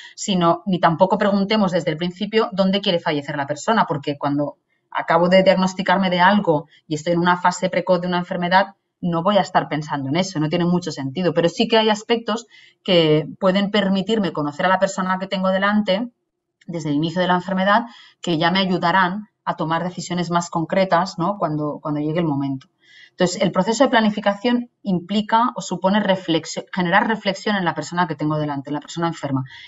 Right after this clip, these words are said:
y que se sienta escuchada, respetada e involucrada en, en el proceso de toma de decisiones. Y,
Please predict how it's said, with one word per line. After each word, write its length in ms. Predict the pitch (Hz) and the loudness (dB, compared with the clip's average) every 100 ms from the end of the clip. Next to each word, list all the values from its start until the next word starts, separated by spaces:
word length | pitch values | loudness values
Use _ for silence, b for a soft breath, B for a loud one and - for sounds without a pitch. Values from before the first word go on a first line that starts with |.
| B | B
y 140 | 214 208 | -2 2
que 120 | 175 | 0
se 120 | - | 0
sienta 540 | 170 190 170 151 131 B _ | -2 0 2 2 0 B _
escuchada, 580 | 185 - 254 - 330 349 | -8 0 2 4 4 2
respetada 640 | - 196 - 208 180 214 240 | 0 -4 -4 2 4 4 0
e 40 | 165 | -4
involucrada 680 | 156 156 156 156 160 185 - | -2 -4 -2 0 2 0 0
en, 460 | 156 147 147 143 | -4 -2 -4 -8
en 120 | - 147 | -8 -8
el 40 | |
proceso 300 | 147 135 143 | -8 -14 -8
de 60 | 147 | -8
toma 240 | 135 139 | -6 -6
de 80 | 135 | -6
decisiones. 720 | 135 - - 208 180 - - _ _ _ _ _ B B B B B 240 | -8 -12 -18 -18 -20 -20 -20 _ _ _ _ _ B B B B B 6
Y, 260 | 254 311 | 6 6